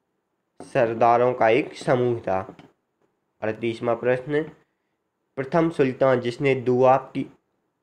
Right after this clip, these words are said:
आर्थिक क्षमता समझी वह कौन था? तो इसका राइट आंसर है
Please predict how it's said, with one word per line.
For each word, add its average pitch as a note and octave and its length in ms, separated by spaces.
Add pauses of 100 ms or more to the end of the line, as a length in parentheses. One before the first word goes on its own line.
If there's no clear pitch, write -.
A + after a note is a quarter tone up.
(120)
आर्थिक A#2 460
क्षमता A#2 420
समझी A2+ 560 (540)
वह C3 160
कौन A2+ 380
था? G2 220 (200)
तो - 320
इसका A2+ 240
राइट A2 280
आंसर A#2 400
है D#3+ 120